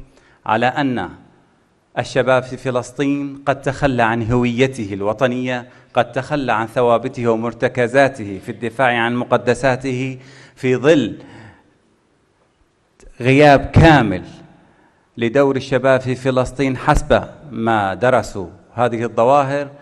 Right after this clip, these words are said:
عن أي معترك وطني وسياسي. تأتي الهبة الشبابية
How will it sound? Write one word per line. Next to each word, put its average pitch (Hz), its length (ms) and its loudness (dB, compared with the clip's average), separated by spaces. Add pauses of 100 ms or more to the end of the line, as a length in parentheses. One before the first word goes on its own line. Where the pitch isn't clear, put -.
(300)
عن 120 180 -4
أي 170 460 0 (400)
معترك 127 580 0
وطني 123 380 0
وسياسي. 110 600 -2
تأتي 156 420 -4
الهبة 123 360 -4
الشبابية 101 760 -4